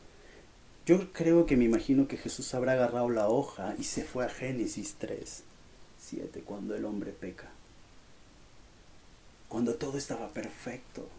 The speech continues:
y llega el pecado por medio del hombre. Y dice que ellos se avergonzaron, se escondieron. Y hay una frase que dice, "Y agarraron hojas de hi-, de la higuera,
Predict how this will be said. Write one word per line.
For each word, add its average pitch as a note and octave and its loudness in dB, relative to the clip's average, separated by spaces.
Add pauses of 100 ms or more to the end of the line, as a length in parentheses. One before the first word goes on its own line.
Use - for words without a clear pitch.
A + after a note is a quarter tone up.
(320)
y A2 -10
llega A2 -2
el A2+ -8
pecado F#2 -12 (160)
por - -12
medio G#2 -8
del - -8
hombre. - -12 (1500)
Y B2 -8
dice A2+ 0
que G#2+ 2
ellos A2+ -2
se - -8
avergonzaron, A#2 -8 (960)
se - 2
escondieron. B2 2
Y B2 4
hay C#3 4
una C#3+ 2
frase - -6
que A2+ -2
dice, G#2+ -8 (1120)
"Y C3 -6
agarraron A#2+ -4
hojas A#2+ -4 (120)
de A2 -6
hi-, A#2 -10 (320)
de A#2 -6
la A2+ -4
higuera, G#2 -6